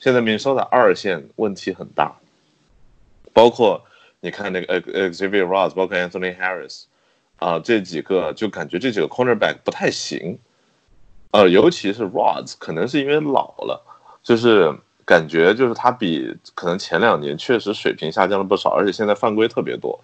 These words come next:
啊，pass interference 也好啊，holding 也好，这样子其实很多时候非常打击士气。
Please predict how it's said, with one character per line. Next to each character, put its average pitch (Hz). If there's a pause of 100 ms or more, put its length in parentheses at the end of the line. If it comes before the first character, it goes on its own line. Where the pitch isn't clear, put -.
(540)
啊， 78
pass 95
interference 85
也 73
好 73
啊， 55
holding 87
也 73
好， -
这 110
样 117
子 -
其 -
实 104 (280)
很 -
多 87
时 120
候 117
非 143
常 131
打 -
击 80
士 -
气。 -